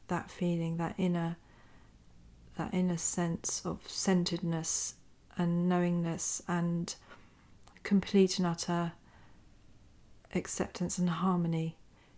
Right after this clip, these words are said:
even if it's only for one little percentage of ourself, but fostering that and breathing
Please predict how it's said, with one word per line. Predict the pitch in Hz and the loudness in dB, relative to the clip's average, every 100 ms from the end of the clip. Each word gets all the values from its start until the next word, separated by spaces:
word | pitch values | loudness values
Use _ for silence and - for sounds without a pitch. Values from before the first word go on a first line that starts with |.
| - - | -20 4
even | 226 226 | 6 8
if | 214 | 4
it's | 214 220 | 2 6
only | 208 | 6
for | 202 | 6
one | 208 226 247 277 | 2 2 0 0
little | 269 240 | 4 4
percentage | 233 - 220 208 190 185 | 4 4 6 8 4 2
of | - 185 | 0 2
ourself, | 175 - 180 175 - - - - - - | 2 2 0 0 -2 -10 -18 -20 -18 -2
but | 196 - - - - - - _ - - - - - - - - | 0 0 -12 -20 -20 -20 -20 _ -20 -20 -20 -20 -20 -20 -20 -20
fostering | - - 196 - - 196 185 180 | -16 -8 -4 -2 0 2 4 2
that | 180 170 160 - - - - - - - - - - - - - - - - - | 0 0 -2 -6 -8 -10 -20 -20 -20 -20 -20 -20 -20 -20 -20 -20 -20 -20 -20 -2
and | 180 180 | 0 2
breathing | 175 208 220 220 180 170 170 | 6 6 8 6 2 2 -2